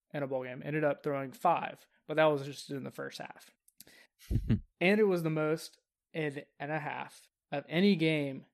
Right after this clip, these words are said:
Speaker 1: for Auburn. What? <laughs> What? Fifty-six points. Just put that
Speaker 2: That
Speaker 1: in
Speaker 2: is
Speaker 1: perspective.
Speaker 2: kind of incredible, isn't it?
Speaker 1: Yeah. Uh, there's
Speaker 2: Most
Speaker 1: n-
Speaker 2: of any half ever.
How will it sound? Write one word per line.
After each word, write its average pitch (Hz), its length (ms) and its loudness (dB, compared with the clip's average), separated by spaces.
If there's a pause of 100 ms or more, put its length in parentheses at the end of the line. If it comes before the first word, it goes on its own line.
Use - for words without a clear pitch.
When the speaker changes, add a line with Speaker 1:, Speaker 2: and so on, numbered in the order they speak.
(260)
Speaker 1:
for 143 180 -6
Auburn. 127 340 -4 (320)
What? 147 360 -6 (420)
<laughs> - 300 -8
What? 196 420 4 (440)
Fifty-six 196 560 2
points. - 360 -4 (320)
Just 165 220 -6 (120)
put 208 160 2
that 180 80 6
Speaker 2:
That 185 120 12
Speaker 1:
in 226 60 10
Speaker 2:
is 208 100 2
Speaker 1:
perspective. - 80 -2
Speaker 2:
kind 175 160 8
of 135 80 6
incredible, 117 640 4 (340)
isn't 117 200 4
it? 156 160 0 (140)
Speaker 1:
Yeah. 165 220 6 (460)
Uh, 175 80 6
there's 202 160 10
Speaker 2:
Most 139 240 8
Speaker 1:
n- - 20 4
Speaker 2:
of 117 100 4
any 131 280 6
half 120 400 4
ever. 104 360 2